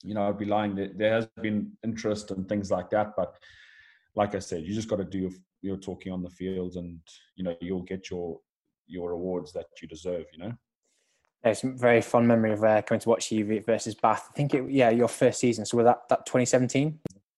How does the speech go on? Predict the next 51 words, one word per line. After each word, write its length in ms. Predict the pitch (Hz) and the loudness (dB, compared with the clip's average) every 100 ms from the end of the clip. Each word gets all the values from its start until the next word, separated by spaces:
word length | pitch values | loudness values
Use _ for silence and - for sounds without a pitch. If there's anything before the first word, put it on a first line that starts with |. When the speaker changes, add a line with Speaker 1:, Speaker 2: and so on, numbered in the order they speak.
| _ | _
Speaker 2:
That, 160 | - 113 _ _ - | -6 -6 _ _ -4
that 140 | 123 | 0
game? 180 | 101 98 | 2 2
Speaker 1:
Yeah, 120 | 95 98 | 0 -2
yeah, 280 | 95 98 95 _ - | -4 -4 -6 _ 0
yeah. 320 | 110 107 107 | 4 6 6
Speaker 2:
Um, 180 | 107 107 | 2 -2
and 200 | 110 107 | -2 0
it 40 | 107 | 2
Speaker 1:
Yeah. 40 | |
Speaker 2:
was 140 | 107 - | 0 -4
the 60 | |
first 340 | - 113 107 - | 2 4 4 2
time 380 | 113 110 107 110 | 0 0 -2 -4
me 140 | 117 | -2
and 80 | 110 | -2
a 20 | |
few 180 | - 107 | -2 -2
boys 280 | 104 107 101 | 0 -2 -2
came 180 | - 107 | -2 -2
down 140 | 101 | -2
from 140 | - | -2
Hartpury 340 | 107 104 - 104 | -2 -2 -2 -6
and, 100 | 101 | -6
and 200 | 107 104 | -6 -6
saw 160 | - 110 | -4 -4
you 140 | 101 | -4
play. 300 | - 113 101 - - - - _ - | 2 2 2 -2 -20 -20 -20 _ 0
Um, 540 | 104 104 104 104 107 - | 4 4 2 0 -4 0
remember 260 | 135 123 | 4 4
seeing 440 | 117 - 123 120 117 | 4 4 4 6 2
you 80 | 113 - | -2 2
put 140 | 143 | 4
on 80 | 123 | 4
a 20 | |
few, 180 | - - _ _ - | 2 -6 _ _ -2
put 100 | 147 | 4
on 80 | 127 | 4
a 40 | |
bit 120 | 131 | 6
of 80 | 123 | 6
weight 460 | 120 131 139 - - - | 8 8 4 -2 -10 -2
and 400 | 120 113 113 110 | 2 2 2 2
was 140 | 117 - | 0 0
p-, 220 | 131 113 | -2 -2
still 280 | - 131 120 | 2 4 4
pretty 220 | - 117 | 4 4
mobile 320 | 117 117 120 | 4 6 6
around 200 | 120 117 | 6 4
the 80 | 110 | 4
field. 300 | 120 123 | 4 6